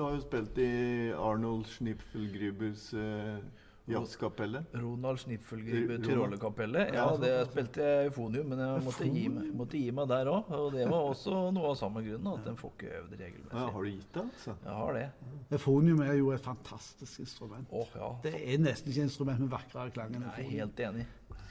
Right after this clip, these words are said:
Speaker 3: Det er
Speaker 2: Så jeg har jo et,
Speaker 3: Queen.
Speaker 2: har jo et instrument hjemme, da,
Speaker 3: Du har
Speaker 2: men jeg
Speaker 3: det.
Speaker 2: får ikke spilt så mye på det.
Speaker 3: Egen juff, altså.
Speaker 2: Ja, ja.
Speaker 3: Sovereign.
Speaker 1: Men tilbake til, eh, Emil.
Speaker 3: Ja.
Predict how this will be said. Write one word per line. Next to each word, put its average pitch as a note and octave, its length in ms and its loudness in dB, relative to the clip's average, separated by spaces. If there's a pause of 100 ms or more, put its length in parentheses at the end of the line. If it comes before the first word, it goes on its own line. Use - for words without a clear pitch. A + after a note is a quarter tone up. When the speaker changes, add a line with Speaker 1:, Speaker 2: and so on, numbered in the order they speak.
(120)
Speaker 3:
Det A#2+ 340 -2
er B2 300 -2 (100)
Speaker 2:
Så - 120 -20
jeg A#2 100 -2
har G#2+ 300 -2
jo B2+ 100 4
et, C#3+ 60 4
Speaker 3:
Queen. C#3 340 6 (200)
Speaker 2:
har - 160 -8
jo A2 80 -4
et - 100 -8
instrument G#2 480 -10
hjemme, - 260 -8
da, A#2 80 -4
Speaker 3:
Du - 60 -2
har D3 260 0
Speaker 2:
men E3 80 2
jeg D3+ 120 -2
Speaker 3:
det. - 20 -8
Speaker 2:
får - 180 -8
ikke - 140 -14
spilt - 260 -14
så - 80 -10
mye G2+ 140 -6
på - 180 -12
det. - 300 -8 (120)
Speaker 3:
Egen D3 160 4
juff, F#3+ 180 2
altså. A3 240 -6 (260)
Speaker 2:
Ja, - 60 -14 (220)
ja. G2 80 -14 (2000)
Speaker 3:
Sovereign. D3 460 0 (240)
Speaker 1:
Men G3+ 260 6 (100)
tilbake E3+ 580 8
til, D#3+ 360 8
eh, D#3+ 200 6 (120)
Emil. C#3 520 4
Speaker 3:
Ja. C3 240 2